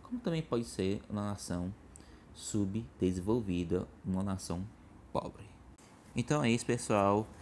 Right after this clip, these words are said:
Nós tratamos dos principais conceitos da geografia urbana. Esse foi um vídeo curto, mas bastante explicativo.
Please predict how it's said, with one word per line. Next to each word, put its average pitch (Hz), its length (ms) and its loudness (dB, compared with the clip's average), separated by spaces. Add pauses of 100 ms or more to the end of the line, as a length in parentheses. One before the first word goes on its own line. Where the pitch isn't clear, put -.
(840)
Nós 101 200 0
tratamos 107 440 6
dos 95 100 -4
principais 101 600 4
conceitos 95 920 0
da 92 240 4
geografia 90 520 2
urbana. 117 560 4 (640)
Esse - 100 -12
foi 104 100 2
um 104 140 4
vídeo 92 540 4 (380)
curto, 117 560 0
mas 95 460 4
bastante 95 960 -2 (460)
explicativo. 110 800 0